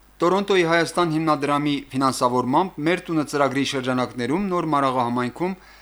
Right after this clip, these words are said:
Սամսոն և Սաթենիկ Հարությունյանների բազմազավակ ընտանիքը բնակարանամուտ է տոնել։ Առանձնատան Կարմիր Ժապավենը կտրելու պատիվը տրվել է Հայաստան համահայկական հիմնադրամի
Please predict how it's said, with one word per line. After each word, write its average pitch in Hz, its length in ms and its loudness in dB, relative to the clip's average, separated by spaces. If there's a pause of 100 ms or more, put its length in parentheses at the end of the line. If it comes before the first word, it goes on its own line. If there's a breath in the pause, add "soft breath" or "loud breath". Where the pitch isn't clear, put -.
(240 loud breath)
Սամսոն 156 480 2
և 147 120 0
Սաթենիկ 143 520 -2
Հարությունյանների 131 680 -2 (120)
բազմազավակ 120 720 -2
ընտանիքը 117 560 -6 (520 soft breath)
բնակարանամուտ 151 800 2
է 101 160 -6
տոնել։ 104 260 -10 (1080 soft breath)
Առանձնատան 202 500 0
Կարմիր 196 320 0
Ժապավենը 170 480 2
կտրելու 156 400 -2
պատիվը 196 400 -2
տրվել 151 400 -2
է 156 140 -4
Հայաստան 147 420 -2
համահայկական 143 600 -2
հիմնադրամի 131 520 -2